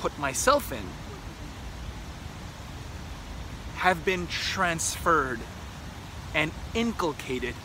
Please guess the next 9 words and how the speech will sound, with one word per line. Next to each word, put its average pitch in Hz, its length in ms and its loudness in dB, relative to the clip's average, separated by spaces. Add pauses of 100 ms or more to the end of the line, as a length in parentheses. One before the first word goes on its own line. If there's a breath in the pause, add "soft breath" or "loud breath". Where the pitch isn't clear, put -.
into 143 240 -4
the 127 160 -2 (420)
Afro 127 320 0
D 120 220 -4
Academy. 104 440 -4 (3000)
That's 208 380 4
why 170 460 6 (760)
this 160 240 2
group 160 260 2